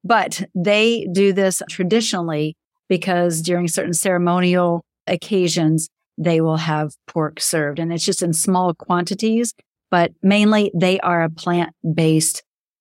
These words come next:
culture. That's how they go about their life. They also garden. They have a garden and they have thriving gardens. They enjoy gardening. It's exercise. It's that farm to table.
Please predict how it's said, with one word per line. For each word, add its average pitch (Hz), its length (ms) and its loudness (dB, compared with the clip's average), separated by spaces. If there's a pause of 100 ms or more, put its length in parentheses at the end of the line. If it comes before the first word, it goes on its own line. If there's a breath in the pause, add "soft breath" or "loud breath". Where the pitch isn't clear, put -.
(120)
culture. - 560 -4 (380)
That's 165 440 -2
how 165 160 -2
they 165 160 2
go 160 160 0
about 143 300 -2
their 147 120 -4
life. 147 400 -4 (340)
They 190 140 2
also 208 540 2 (160)
garden. 160 580 0 (400)
They 190 320 2
have 180 380 -2
a 170 120 -6
garden 214 640 0 (400)
and 170 280 0
they 160 460 0
have 156 260 -6
thriving 196 600 0
gardens. 208 640 0
They 156 440 -2 (260)
enjoy 175 540 2
gardening. 208 640 -2
It's 160 200 -8 (140)
exercise. 190 1000 -2 (360)
It's 196 220 -2
that 165 260 -2
farm 202 420 0
to 170 140 0
table. 196 720 0